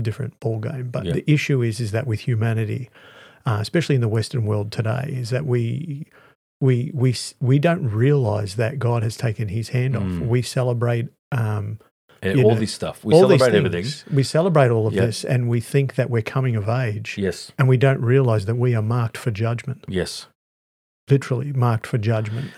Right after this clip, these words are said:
Speaker 1: And
Speaker 2: That,
Speaker 1: go-,
Speaker 2: and
Speaker 1: and it was, and it was our own doing.
Speaker 2: And
Speaker 1: Yeah.
Speaker 2: this is, this is why it's so important to be able to share Jesus and the love of God with people, because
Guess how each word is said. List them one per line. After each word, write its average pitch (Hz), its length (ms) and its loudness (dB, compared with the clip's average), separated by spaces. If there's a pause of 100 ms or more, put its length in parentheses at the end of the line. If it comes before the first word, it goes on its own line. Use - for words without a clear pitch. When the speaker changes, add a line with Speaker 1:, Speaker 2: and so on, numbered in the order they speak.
(100)
Speaker 1:
And 143 80 6
Speaker 2:
That, 180 100 6
Speaker 1:
go-, 135 100 2
Speaker 2:
and 156 120 2
Speaker 1:
and 147 100 6
it 151 100 2
was, 135 180 4
and 139 180 2
it - 100 -2
was 123 320 2
our 123 240 2
own 135 300 6
doing. 123 380 2 (140)
Speaker 2:
And 123 140 2
Speaker 1:
Yeah. - 60 -4
Speaker 2:
this 208 200 2
is, 110 220 -2
this 165 220 0
is 147 160 -2
why 98 460 -4
it's - 260 -8
so 95 520 0
important 98 640 -6
to 98 100 -6
be 90 100 -4
able 90 200 -4
to 90 60 -10
share 90 520 -6 (1120)
Jesus 92 540 -6
and 82 100 -6
the 85 60 -4
love 87 220 -2
of 82 140 -8
God 82 400 -10 (760)
with 92 300 -6
people, 78 380 -8 (520)
because 87 600 -4